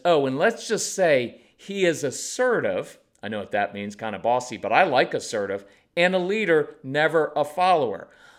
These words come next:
I'm hoping for an open-minded teacher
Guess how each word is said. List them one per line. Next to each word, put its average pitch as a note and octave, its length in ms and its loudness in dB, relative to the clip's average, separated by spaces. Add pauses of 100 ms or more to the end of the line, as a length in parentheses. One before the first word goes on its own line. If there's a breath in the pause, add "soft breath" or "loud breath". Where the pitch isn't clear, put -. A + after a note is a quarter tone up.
(160 loud breath)
I'm D#3 360 -2
hoping F3+ 760 0 (140 soft breath)
for D3+ 320 -2
an D3 80 -6 (160)
open-minded F#3+ 1120 0
teacher D3+ 680 -4